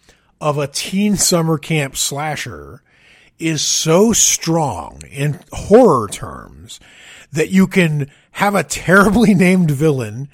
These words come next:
you can have a completely ineffective villain look, you can have the villain actually not be the killer at all, you can have it go direct to video, you can have it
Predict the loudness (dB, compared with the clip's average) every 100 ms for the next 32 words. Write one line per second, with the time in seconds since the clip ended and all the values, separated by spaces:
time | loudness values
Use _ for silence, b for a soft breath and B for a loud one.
0 | B B -8 -4 0 0 0 0 -2 -2
1 | -4 0 0 0 -2 -2 -2 -4 -4 -4
2 | -8 -4 -2 -2 -4 0 0 2 -2 -4
3 | -4 -2 -4 _ -20 -20 b b b b
4 | b b -2 0 0 0 2 2 2 0
5 | 0 4 2 2 -2 -4 -2 0 0 2
6 | 2 0 -4 -4 -4 -4 -6 -10 -4 0
7 | 0 -2 -6 B B B -4 -2 -2 0
8 | 2 4 2 -2 -6 -4 4 6 6 0
9 | -10 -16 _ B B B B B 0 0
10 | 2 0 0 0 0 2 2 0 0 -2
11 | 0 -4 2 2 2 2 0 0 -2 -2
12 | -6 -4 -4 -6